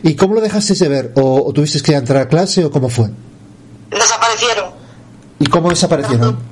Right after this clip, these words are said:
Speaker 2: De repente.
Speaker 1: O sea, no es que se fueran, no es que se alejaran de rápido, sino que desaparecieron, simplemente.
Speaker 2: Desaparecieron, sin más.
Speaker 1: ¿Notaste algún, algún ruido o durante, durante ese tiempo?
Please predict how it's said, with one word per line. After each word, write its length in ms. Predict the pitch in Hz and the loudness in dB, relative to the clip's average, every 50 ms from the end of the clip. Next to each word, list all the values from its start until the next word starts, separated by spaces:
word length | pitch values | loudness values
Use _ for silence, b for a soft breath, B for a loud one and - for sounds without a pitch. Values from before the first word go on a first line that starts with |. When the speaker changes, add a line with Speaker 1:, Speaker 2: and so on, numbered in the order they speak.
| - - - - - - - - - | -20 -20 -20 -20 -20 -20 -20 -10 -4
Speaker 2:
De 120 | 196 220 | 0 0
repente. 560 | 208 214 214 214 226 220 214 196 202 208 - - - - - - - - - - - - - - - - - - - - - - - - - | 2 2 0 0 -2 -2 -2 -4 -6 -6 -8 -14 -20 -20 -20 -20 -20 -20 -20 -20 -20 -20 -20 -20 -20 -20 -20 -20 -20 -20 -20 -20 -14 -8 -4
Speaker 1:
O 60 | - | 0
sea, 140 | - 165 143 | 0 0 2
no 80 | 156 | 0
es 80 | 165 - | 0 0
que 80 | - 175 | 0 -2
se 100 | - 165 | -2 0
fueran, 380 | - 180 180 170 175 175 160 156 147 B B B B B B | 0 0 0 0 0 -2 -2 -4 -8 B B B B B B
no 80 | 156 170 | 0 0
es 80 | 160 | 2
que 100 | - 185 | 0 0
se 100 | - 190 | 0 0
alejaran 380 | 160 151 147 - 180 170 160 151 | 0 0 0 0 0 0 0 0
de 80 | 143 151 | 0 0
rápido, 260 | 202 214 226 220 180 | 0 0 0 0 0
sino 160 | - 147 139 | 0 0 0
que 80 | 127 127 | 0 0
desaparecieron, 540 | 123 135 120 123 123 139 208 233 190 147 | 0 0 0 0 2 2 0 0 0 -2
simplemente. 480 | - 143 120 160 190 196 160 - 110 101 - - - | -4 -2 0 2 2 2 2 0 -2 -2 -4 -8 -4
Speaker 2:
Desaparecieron, 880 | - 220 220 214 233 226 220 233 233 226 233 254 262 254 226 214 208 190 | -2 -2 0 2 0 2 2 2 0 0 0 0 0 0 0 0 2 2
sin 120 | - 220 220 | 0 0 0
más. 400 | 226 226 226 226 226 - - - - - - - - - - - - - - B B B B B B B B B B B B B B B B B B B B B B B - - - - - - - - - - - - 139 | 0 0 0 -2 -4 -6 -8 -8 -12 -20 -20 -20 -20 -18 -18 -18 -20 -20 -20 B B B B B B B B B B B B B B B B B B B B B B B -20 -20 -20 -20 -20 -20 -20 -20 -20 -8 -2 -2 0
Speaker 1:
¿Notaste 340 | 135 160 156 202 196 - 254 | 0 0 0 0 0 0 0
algún, 360 | 240 220 240 202 - 147 143 - | 0 0 -2 -4 -4 -4 -2 0
algún 280 | 160 156 175 160 143 | 0 2 2 2 2
ruido 400 | 143 151 202 220 202 185 170 165 | 2 2 2 2 2 2 0 0
o 380 | 160 - - 131 143 143 147 147 | -2 -2 -2 -2 -2 0 0 0
durante, 460 | 160 151 147 143 120 139 139 143 147 | 0 0 0 2 2 2 2 2 2
durante 240 | 135 139 143 123 160 | 0 0 0 0 0
ese 120 | - - - | 0 0 0
tiempo? 380 | 175 196 202 196 240 233 233 | 0 0 0 0 -4 -4 -6